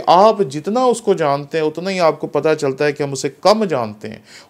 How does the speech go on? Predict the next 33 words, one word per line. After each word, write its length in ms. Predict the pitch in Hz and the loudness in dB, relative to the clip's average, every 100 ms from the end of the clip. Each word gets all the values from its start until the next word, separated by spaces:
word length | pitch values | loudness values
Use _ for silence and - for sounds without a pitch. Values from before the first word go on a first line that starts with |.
| 165 | -6
उतना 280 | 175 226 | -2 0
ही 180 | 240 208 | 0 0
आपको 260 | 208 170 175 | 0 0 0
पता 220 | 175 170 175 | -2 0 0
चलता 320 | 175 170 190 | -2 -2 -2
है 80 | 196 | 0
कि 100 | 196 | -2
हम 100 | 175 | -4
उसे 180 | 190 | -4
ज़्यादा 340 | 165 147 151 190 | -2 0 2 0
नहीं 380 | 147 127 180 254 | -2 -6 -4 -2
जानते। 480 | 208 123 110 - 101 _ _ _ _ | 0 -2 -6 -14 -18 _ _ _ _
और 120 | 135 | -6
यकीन 420 | 131 135 - 240 208 | -4 -8 -6 -6 -4
माने, 380 | 127 101 104 - 151 | -4 -6 -10 -14 -12
एक 220 | 156 - - | -14 -14 -10
अजीब 440 | 151 160 226 202 - - _ _ _ | -8 -6 -8 -8 -12 -20 _ _ _
बात 440 | 113 143 175 226 - | 0 4 4 4 0
है 140 | 175 | -4
जो 140 | 156 | -2
मैंने 180 | 147 147 | -6 -4
आज 140 | 143 135 | -4 -6
सीखी, 480 | - 139 143 202 214 | -6 -10 -10 -10 -10
वही 280 | 147 131 156 | -8 -10 -8
मैं 140 | 147 | -6
आपके 260 | 131 127 135 | -6 -6 -8
साथ 220 | 143 127 - _ _ _ - | -6 -6 -8 _ _ _ -20
शेयर 280 | - 156 | -2 0
करना 300 | 151 147 139 139 | 0 -4 -4 -2
चाहता 320 | 127 127 170 | -2 -2 -2
हूँ 160 | 190 202 | -4 -4
कि 160 | 190 | -6
दरअसल 600 | 156 143 170 180 202 208 | -2 -2 -2 -2 -2 -2